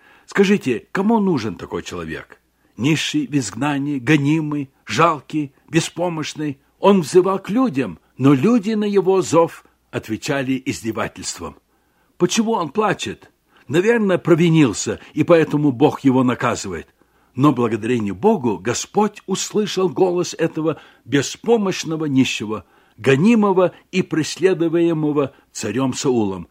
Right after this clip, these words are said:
«Услышал вопль его и спас от всех бед его». О, заметьте, когда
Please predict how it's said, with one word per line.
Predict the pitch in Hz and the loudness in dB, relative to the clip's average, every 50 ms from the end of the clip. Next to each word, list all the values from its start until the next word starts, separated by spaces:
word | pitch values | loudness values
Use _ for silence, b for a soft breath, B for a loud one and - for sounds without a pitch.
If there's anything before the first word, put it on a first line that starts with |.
| _ _ _ _ _ _ _ _ | _ _ _ _ _ _ _ _
«Услышал | - 160 180 - - - 254 269 202 - 214 202 190 | 2 2 2 2 2 2 2 2 2 4 4 4 4
вопль | 175 185 180 - - 170 165 | 4 2 0 0 -2 0 2
его | 165 160 151 156 147 - - - | 2 2 2 2 0 0 -4 -8
и | 127 117 | -8 -8
спас | - - - - 135 101 - - - - | -8 -8 -6 -4 -4 -4 -4 -8 -14 -12
от | - 110 - | -12 -12 -12
всех | - - 127 110 - - | -8 -6 -6 -6 -6 -8
бед | 87 85 90 80 - - | -10 -8 -8 -8 -8 -8
его». | - 87 82 87 82 78 - - _ _ _ _ _ _ _ _ b b b | -8 -6 -2 -2 -2 -2 -4 -8 _ _ _ _ _ _ _ _ b b b
О, | b 165 185 170 | b 2 4 4
заметьте, | 135 - 156 156 170 165 - - 156 | 2 0 -2 -2 0 -2 -2 -2 -4
когда | 135 - 147 139 151 151 135 - - | -4 -2 -2 -2 -2 -4 -4 -6 -10